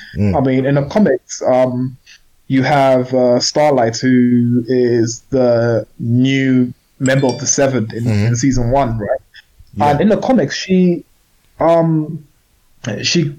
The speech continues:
Speaker 2: gets told or f-, sort of, like, forced, in inverted commas, by, um,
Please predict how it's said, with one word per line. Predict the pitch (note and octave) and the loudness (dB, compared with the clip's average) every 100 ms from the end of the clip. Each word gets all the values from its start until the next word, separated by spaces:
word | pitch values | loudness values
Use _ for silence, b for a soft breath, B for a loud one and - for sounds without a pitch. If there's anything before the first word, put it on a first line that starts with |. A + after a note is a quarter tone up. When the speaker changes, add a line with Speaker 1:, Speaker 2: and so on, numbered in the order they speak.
| - | -8
Speaker 2:
gets | F3 F3 - - - - - - | -2 -2 -2 -2 -4 -4 -6 -4
told | - F3+ D#3 C#3 | -2 2 2 2
or | C3+ C3 A#2 | 0 0 -4
f-, | - - - - | -10 -14 -14 -8
sort | - F3 D3 | -4 0 0
of, | C#3+ | 0
like, | B2+ - | -2 -2
forced, | - D3+ D3 D3 | -4 0 0 0
in | C#3+ | -4
inverted | C3+ C3 | 0 0
commas, | B2+ C#3+ D#3+ | 0 0 0
by, | C#3+ C3 B2 A#2+ A#2+ A#2+ A#2+ A#2 B2 B B _ - | 0 0 2 2 0 0 -2 -2 -4 B B _ -6
um, | B2+ B2+ B2 A#2+ B2 B2 | 0 2 2 0 -2 -6